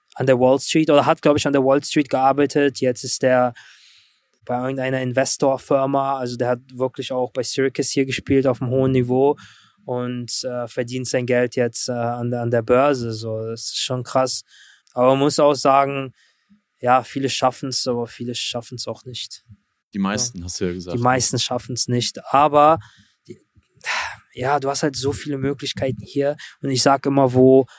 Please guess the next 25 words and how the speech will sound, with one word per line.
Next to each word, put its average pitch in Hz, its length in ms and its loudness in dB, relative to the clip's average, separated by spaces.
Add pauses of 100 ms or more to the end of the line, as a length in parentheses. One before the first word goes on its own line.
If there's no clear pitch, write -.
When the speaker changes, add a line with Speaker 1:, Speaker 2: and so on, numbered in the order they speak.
(140)
Speaker 1:
eine 131 280 4
Tür 143 360 4
sich 123 180 0
schließt, 139 360 0
öffnet 131 300 -2
sich - 140 -8
die 120 120 -8
andere. 123 400 -8 (720)
Speaker 2:
Wow, 95 300 0
aber 113 220 0 (280)
es 135 140 -4
gibt - 220 0
ja 160 80 6
inzwischen 147 360 -2
auch 127 160 -2
Deutsche, 123 380 0
die 131 140 -4
wirklich 127 260 -6
in 127 80 2
der, 120 460 0
in 104 160 -4
der 113 100 0
Major 117 360 2
League, 95 400 -6 (500)
ähm, 92 400 -4